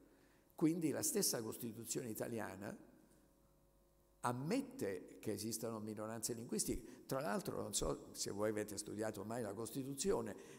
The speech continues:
nella Costituzione italiana, a differenza di quella francese, non c'è scritto che l'italiano è la lingua dell'Italia,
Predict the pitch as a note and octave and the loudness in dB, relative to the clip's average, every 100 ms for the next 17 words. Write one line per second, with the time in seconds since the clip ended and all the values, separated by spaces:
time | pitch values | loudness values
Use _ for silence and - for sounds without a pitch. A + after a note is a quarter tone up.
0 | - C3 A#2+ C3 D#3 D#3 - F3 C3 - | 0 0 2 2 2 2 4 4 4 2
1 | C#3 D#3+ B2 G#2 A2 - A#2+ A#2 G2+ G#2 | 2 2 2 0 4 4 6 2 2 0
2 | A2+ A#2 C#3+ D3+ G#3+ F2+ A2+ C#3+ - - | 0 2 2 4 4 4 2 6 10 10
3 | G3 A#2+ - G#2+ - - - - - - | 8 0 0 -2 -4 -18 -20 -20 -20 -20
4 | - - - - A#2+ A2 A2+ G#2 A#2 A2 | -20 -20 -20 -4 0 0 2 2 4 2
5 | A2+ G#2+ G#2+ G#2 G2+ G#2 G2+ F#2+ F#2+ F#2 | 4 2 2 2 0 -2 -2 -2 -2 -4
6 | F2 G2+ G#2 G2 | -4 -6 -6 -8